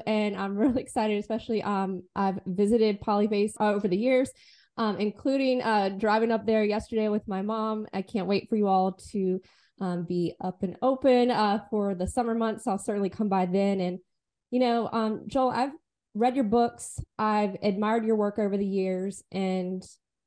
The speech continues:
I would really like to start this conversation. And this is kind of where I usually start with my guests. And a lot of my guests, they're usually more, like, macro folks who talk about the economy, but I think we should definitely talk about food, 'cause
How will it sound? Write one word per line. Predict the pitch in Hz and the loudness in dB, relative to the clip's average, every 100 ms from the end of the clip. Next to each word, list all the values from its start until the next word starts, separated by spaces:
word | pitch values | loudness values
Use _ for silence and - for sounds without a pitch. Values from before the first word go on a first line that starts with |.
| _ - | _ -4
I | 220 | -4
would | 233 247 | -2 -2
really | 277 415 254 | 0 0 0
like | 214 | -2
to | 220 | -4
start | - 220 | -4 -4
this | 202 | -4
conversation. | - 226 202 - 202 214 214 202 196 202 _ _ _ _ - | -6 -2 -2 0 0 0 -2 -2 -4 -8 _ _ _ _ -4
And | 254 | 0
this | 349 | 0
is | - | -4
kind | 466 | -4
of | 440 | 0
where | 240 | 2
I | |
usually | 220 254 311 | 2 2 2
start | 233 | 4
with | 214 | 2
my | 214 214 | 2 0
guests. | 196 196 226 240 | 2 0 0 -2
And | |
a | |
lot | 226 | 0
of | 269 | 0
my | 254 | 0
guests, | 214 214 - | 0 -2 0
they're | 226 | -2
usually | 226 240 | 2 2
more, | 220 247 | 2 2
like, | 233 190 _ _ _ _ | 0 -2 _ _ _ _
macro | 214 202 220 214 | -10 -6 -4 -2
folks | 226 202 - | 0 -2 -4
who | 214 | -4
talk | 208 208 | -4 -4
about | 208 | -4
the | 185 | -4
economy, | 185 - 196 202 190 185 185 | -4 -4 -2 -2 -2 -4 -6
but | 185 196 185 - _ _ | -2 0 0 -2 _ _
I | 208 | -2
think | 214 220 | 0 2
we | 240 | 0
should | - 202 | 0 -4
definitely | 202 214 | -2 -2
talk | 202 190 | -2 -2
about | 190 185 - | -2 -6 -2
food, | 214 202 | -2 -2
'cause | - 185 180 - | -4 -6 -6 -14